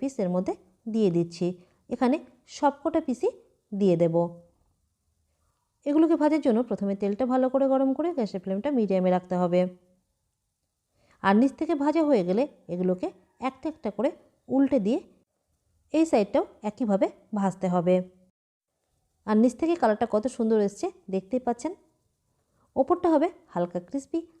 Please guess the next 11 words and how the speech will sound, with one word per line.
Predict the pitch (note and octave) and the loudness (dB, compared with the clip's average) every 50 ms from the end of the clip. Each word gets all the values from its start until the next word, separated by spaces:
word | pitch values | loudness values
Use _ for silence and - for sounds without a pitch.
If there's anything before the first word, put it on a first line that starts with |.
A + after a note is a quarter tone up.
| _ - | _ -6
আর | - F#3 F#3+ F3+ | -4 -4 -2 0
ভেতরে | G3+ C4 C4 C4+ C4+ C#4 D4+ D4+ - _ _ _ _ _ _ _ _ _ _ - | 0 0 2 4 2 2 2 -2 -6 _ _ _ _ _ _ _ _ _ _ -10
চটপটা | - D4 D4+ D4+ - - F4 E4+ E4 B3+ | -4 -4 -4 -4 -2 -4 -2 2 4 4
আলুর | G#3 G3+ G#3 G#3 - | 4 4 2 0 -2
পুরে | G#3+ G3+ G3+ G3+ - | -2 -4 -4 -4 -2
ঠাসা, | G3+ F3 F3 - E4 G4+ - _ _ _ - | -4 -4 -4 -4 -8 -8 -8 _ _ _ -6
ভেতরটা | - F#3+ F3+ F#3 F3 F3+ F#3 F3+ | -6 -2 -2 -2 -2 0 0 0
হবে | F#3 A#3+ E4+ - - - _ - G3+ | 2 0 0 -2 -4 -20 _ -6 -2
নরম। | F#3 F3 E3+ E3+ E3+ E3+ F3 F3 - - _ _ _ _ _ _ _ _ _ _ _ _ _ _ _ _ _ _ _ _ - | 0 2 4 4 2 2 -2 -6 -12 -20 _ _ _ _ _ _ _ _ _ _ _ _ _ _ _ _ _ _ _ _ -2
এই | B3+ D4 C#4+ | -2 -2 0
স্যান্ডউইচগুলো | - E4 D4+ C#4+ D#4 D4 D#4 E4 E4 | 0 0 0 0 0 2 2 2 2